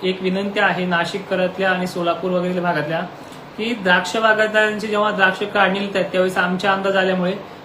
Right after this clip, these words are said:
व्यापाऱ्यांचा त्यांना परिणाम होत असतो, तर त्या भागातले अंदाज द्यायचे की थांबायचे, मला देखील त्यांना कळा, कारण की जेणेकरून तुमचं नुकसान व्हायला नको. कारण की आम्ही पाऊस सांगायचा,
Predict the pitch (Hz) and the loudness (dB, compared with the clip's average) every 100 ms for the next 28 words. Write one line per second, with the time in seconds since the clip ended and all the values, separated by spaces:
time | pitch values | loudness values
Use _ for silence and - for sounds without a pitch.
0 | - 185 185 185 214 220 214 220 220 208 | -6 0 0 4 2 2 0 -2 0 -2
1 | 190 202 196 185 190 202 190 180 - 190 | -2 -2 0 0 2 0 0 0 2 2
2 | 185 185 202 - - - 196 196 208 202 | 0 -6 -8 -12 -16 -10 -2 2 4 4
3 | 190 190 202 190 190 196 180 180 180 208 | 4 2 2 2 2 0 0 -2 -2 -4
4 | 220 202 185 180 202 196 175 175 180 180 | -4 -4 -2 2 2 2 -2 -2 -2 -2
5 | 185 190 190 190 185 185 185 190 190 185 | -4 -2 -2 0 0 0 0 -2 -2 -2
6 | 196 202 208 214 208 240 233 226 226 220 | -2 -4 -6 -6 -2 0 -2 0 2 4
7 | 208 190 185 143 135 - - - - 190 | 4 2 0 -2 -8 -12 -18 -18 -8 -2
8 | 190 190 196 208 214 208 - 202 190 202 | 0 2 2 0 2 2 4 2 2 0
9 | 202 | 0